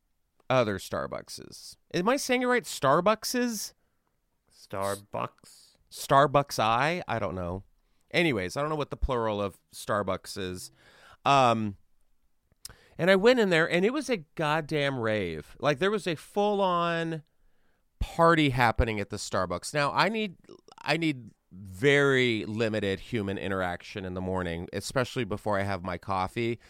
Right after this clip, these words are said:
Speaker 1: Like, I'm that bitch with the, with the coffee mug, and it's like, "But first, coffee." That's me, and I, I own it. I am that woman. Um,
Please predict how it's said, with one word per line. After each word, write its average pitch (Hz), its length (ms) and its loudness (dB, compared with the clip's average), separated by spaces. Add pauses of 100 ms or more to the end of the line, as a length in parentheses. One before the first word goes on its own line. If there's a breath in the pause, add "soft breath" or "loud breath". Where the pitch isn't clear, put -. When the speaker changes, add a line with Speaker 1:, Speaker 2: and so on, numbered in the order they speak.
Speaker 1:
Like, 127 180 -2
I'm 127 260 0
that 127 220 0
bitch 107 440 -4 (320 soft breath)
with 123 240 -4
the, 113 240 -2
with 104 300 -8
the 117 80 -4
coffee 113 440 -4
mug, 113 240 -2
and 107 100 -4
it's 104 140 -8
like, 120 180 -6
"But 156 300 -4
first, 202 480 0
coffee." 196 580 -2
That's 135 400 -4
me, 104 300 -4
and 107 140 -6
I, 110 280 -4
I 113 300 0
own 135 240 -2
it. 226 180 -6 (920)
I 123 160 0
am 127 140 -4
that 117 200 0
woman. 101 380 -6 (920 soft breath)
Um, 120 720 6